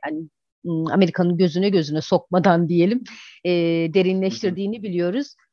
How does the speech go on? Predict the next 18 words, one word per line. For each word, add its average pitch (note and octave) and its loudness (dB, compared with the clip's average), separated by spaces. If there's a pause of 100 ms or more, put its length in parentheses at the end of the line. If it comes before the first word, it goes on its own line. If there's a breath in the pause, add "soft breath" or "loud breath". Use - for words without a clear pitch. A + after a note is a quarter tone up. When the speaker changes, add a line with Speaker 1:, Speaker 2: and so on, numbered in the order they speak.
Speaker 1:
E, D#3+ -4
diğer A3 0
taraftan C4+ -2
Türkiye C4+ -4
ile C4 0
bir C4 -2
Ukrayna C4 0
meselesi B3+ -4
çıkıyor, - -4
bir B3+ 0
Kırım C4+ 2
meselesi B3+ 0
çıkıyor, C4+ -4
bir B3+ 0
bilmem B3+ 2
ne B3+ 2
meselesi B3 -2
çıkıyor. A#3+ 0